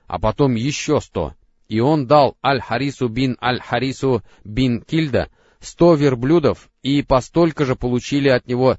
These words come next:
все предводители курайшитов и других племен. Другим же он раздавал по пятьдесят и по сорок верблюдов.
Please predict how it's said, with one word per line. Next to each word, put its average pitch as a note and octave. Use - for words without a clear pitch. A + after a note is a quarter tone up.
все D#3+
предводители B2
курайшитов A#2+
и D3+
других A#2
племен. A2+
Другим B2+
же E3+
он E3
раздавал C#3
по D#3
пятьдесят C3+
и C#3+
по C#3
сорок C#3+
верблюдов. F#2+